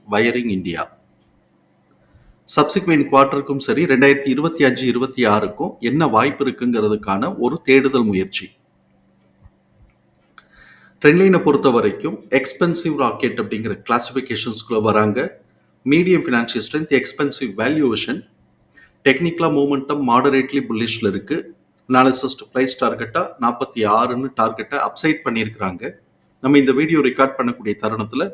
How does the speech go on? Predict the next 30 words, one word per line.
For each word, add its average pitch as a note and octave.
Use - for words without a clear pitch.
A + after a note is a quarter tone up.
நாற்பத்தி C3
ரெண்டுன்னு C#3
ட்ரேட், B2+
ட்ரேட் B2+
ஆகிக்கிட்டு G#2+
இருக்கு. -
இவங்களுடைய D#3+
பி G3
இ G#3
ஜோன் D#3+
பார்க்கும்போது C#3
நியூட்ரல் D3+
ஜோன் A#2+
தான் C3
காட்டிக்கிட்டு G#2
இருக்கு. F2
Fundamental D3+
key D#3
metrics-ல C3
high C3+
level B2
of A2
liquidity C3+
position G#2+
maintain B2
பண்றாங்க, B2+
high C#3
rate C#3
of -
return D#3